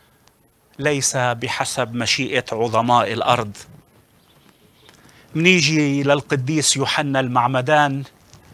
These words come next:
ومنشوف أمامنا التلة اللي كان عليها قصر هيرودس، هيرودس الملك اللي كان على زمن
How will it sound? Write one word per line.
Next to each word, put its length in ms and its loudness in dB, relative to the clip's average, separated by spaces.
ومنشوف 580 0
أمامنا 760 2
التلة 640 0
اللي 220 2
كان 300 4
عليها 580 2
قصر 540 -2
هيرودس، 880 0
هيرودس 580 2
الملك 680 -4
اللي 220 0
كان 440 4
على 380 4
زمن 520 4